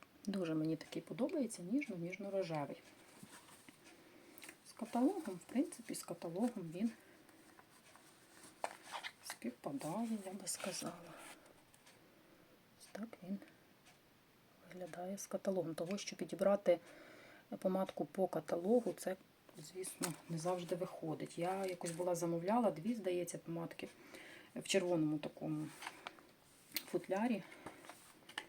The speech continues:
І вони якісь були зовсім не такі, як, не такі, як в каталозі. Отже, ця в нас буде така ніжно-рожевенька. Наступна помадка.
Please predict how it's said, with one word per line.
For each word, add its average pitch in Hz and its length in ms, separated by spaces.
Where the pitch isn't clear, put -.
І 196 220
вони 170 320
якісь 170 320
були 160 200
зовсім 170 400
не 170 100
такі, 165 400
як, 156 560
не 170 200
такі, 170 320
як 165 280
в - 40
каталозі. 151 640
Отже, 165 360
ця 185 140
в 170 120
нас 147 120
буде - 220
така - 240
ніжно-рожевенька. 175 1080
Наступна 220 760
помадка. 262 760